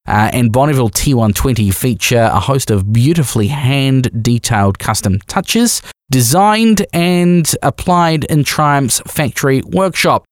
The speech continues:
Inspired by the shared nineteen fifty-nine history and the enduring connection between music and motorcycle culture, from the birth of rock and roll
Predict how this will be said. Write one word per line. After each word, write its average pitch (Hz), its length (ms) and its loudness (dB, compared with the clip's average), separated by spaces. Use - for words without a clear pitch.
Inspired 175 560 2
by 170 100 2
the 151 100 2
shared 151 260 0
nineteen 151 320 0
fifty-nine 139 520 0
history 156 640 0
and 139 280 0
the 135 140 2
enduring 135 460 2
connection 135 480 0
between 120 340 2
music 127 300 0
and 117 160 2
motorcycle 123 560 0
culture, 131 480 0
from 113 160 0
the 107 40 2
birth 113 280 0
of 104 120 -2
rock 120 200 0
and 110 200 2
roll 143 280 4